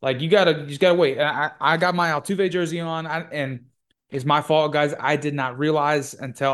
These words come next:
after the game, before we recorded, we were talking about it. I wore this for game one, and I wore something different for game two.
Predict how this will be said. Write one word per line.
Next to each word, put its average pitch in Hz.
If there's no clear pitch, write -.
after 131
the 131
game, 135
before 160
we 151
recorded, 135
we 131
were 123
talking 139
about 135
it. 135
I 175
wore 190
this 170
for 160
game 143
one, 131
and 135
I 139
wore 147
something 139
different 147
for 131
game 131
two. 127